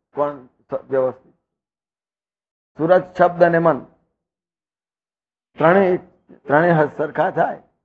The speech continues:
ત્યારે વૃત્તિઓ નિજ સ્વરૂપની અંદર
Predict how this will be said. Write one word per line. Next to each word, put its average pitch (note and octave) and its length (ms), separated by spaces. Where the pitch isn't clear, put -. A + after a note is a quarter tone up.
ત્યારે C#3+ 240
વૃત્તિઓ B2+ 580
નિજ F#3 300
સ્વરૂપની C#3+ 420
અંદર C3+ 300